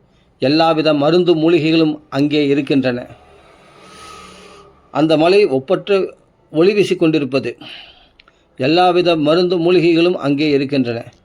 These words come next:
வானரோத்தமனே, அந்த மலையின் உச்சியில் வளர்ந்துள்ள நான்கு வகையான மருத்துவ குணம் கொண்ட மூலிகைகள் தம் பிரகாசத்தால் பத்து திசைகளையும் ஒளிபெறச் செய்து கொண்டிருப்பதை காண்பாய். அவைகளின் பெயர்கள் மிருத சஞ்சீவினி,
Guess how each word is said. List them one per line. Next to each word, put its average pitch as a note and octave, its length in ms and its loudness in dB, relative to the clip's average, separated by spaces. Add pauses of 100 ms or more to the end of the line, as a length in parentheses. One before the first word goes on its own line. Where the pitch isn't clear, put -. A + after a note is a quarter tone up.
(200)
வானரோத்தமனே, C#3 760 -2 (520)
அந்த D3 280 0
மலையின் F3+ 360 2
உச்சியில் F3 500 2
வளர்ந்துள்ள D#3 580 0
நான்கு D#3 400 -2
வகையான D#3 460 0
மருத்துவ D#3 460 0
குணம் D#3 240 0
கொண்ட C3+ 240 0
மூலிகைகள் C#3+ 680 -2 (500)
தம் D3+ 200 0
பிரகாசத்தால் F3+ 680 -2
பத்து D3+ 300 -2
திசைகளையும் F3 600 0
ஒளிபெறச் E3 420 0
செய்து D3+ 260 -4
கொண்டிருப்பதை C#3 640 -4
காண்பாய். A#2 440 -4 (680)
அவைகளின் D3 440 0
பெயர்கள் C#3+ 600 -2 (420)
மிருத D#3 340 0
சஞ்சீவினி, C#3 600 0